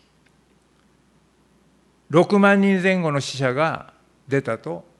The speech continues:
言われています。大変な地震でした。で、この大きな災害は、ポルトガルだけじゃなくて、ヨーロッパ全体に大きな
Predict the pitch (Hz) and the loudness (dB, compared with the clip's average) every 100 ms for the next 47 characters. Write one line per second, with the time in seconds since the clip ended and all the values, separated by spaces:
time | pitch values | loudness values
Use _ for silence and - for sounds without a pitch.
0 | _ _ _ 127 113 95 101 95 - - | _ _ _ -10 -8 -10 -16 -18 -14 0
1 | 175 180 160 127 107 120 104 90 - - | 2 2 0 -4 -6 -10 -10 -12 -18 -20
2 | _ _ _ _ _ _ _ _ _ _ | _ _ _ _ _ _ _ _ _ _
3 | - 175 214 214 214 208 170 - - _ | -6 2 6 6 6 4 0 -10 -20 _
4 | 190 202 196 165 139 143 139 127 120 127 | 4 6 6 2 2 0 2 2 2 2
5 | 127 101 - _ _ _ _ _ _ _ | 2 -2 -12 _ _ _ _ _ _ _
6 | _ _ - 180 180 190 175 170 156 147 | _ _ -2 0 2 2 2 0 -2 -6
7 | 139 117 - 104 - - 160 208 226 226 | -8 -10 -12 -16 -14 -2 2 4 4 4
8 | 175 151 175 165 170 165 175 180 117 - | 0 0 -2 -4 -4 -4 -4 -6 -8 -14
9 | _ _ _ _ _ _ _ _ _ _ | _ _ _ _ _ _ _ _ _ _
10 | _ - 220 226 190 151 127 | _ 2 4 4 2 -2 -4